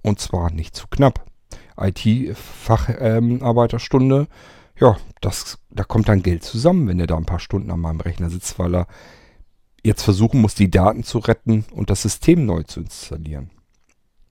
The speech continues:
Ja, es ist alles nicht so schön, aber, ähm, ja, wir können's nicht ändern. Ich wollte euch das bloß nochmal angesprochen haben, dass es auch mit dem letzten Update natürlich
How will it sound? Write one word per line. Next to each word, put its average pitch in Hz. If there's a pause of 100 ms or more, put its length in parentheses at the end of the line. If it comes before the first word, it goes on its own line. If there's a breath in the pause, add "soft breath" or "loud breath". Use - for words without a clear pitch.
(1900 loud breath)
Ja, 170
es 131
ist 151
alles 156
nicht 151
so 139
schön, 143 (160)
aber, 143 (460 loud breath)
ähm, 123 (580)
ja, 107
wir 85
können's 104
nicht 104
ändern. 135
Ich -
wollte 131
euch 120
das 120
bloß -
nochmal 120
angesprochen 127
haben, 117
dass 98
es 101
auch 95
mit 101
dem 87
letzten 98
Update 92
natürlich 139